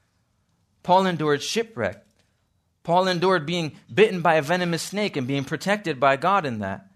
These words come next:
Paul endured imprisonments. Paul endured all sorts of things for the sake of the gospel you and I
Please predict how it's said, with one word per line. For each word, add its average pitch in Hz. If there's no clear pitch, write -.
Paul 190
endured 180
imprisonments. 170
Paul 214
endured 185
all 220
sorts 214
of 185
things 202
for -
the 151
sake 208
of 139
the 147
gospel 165
you 165
and 170
I 151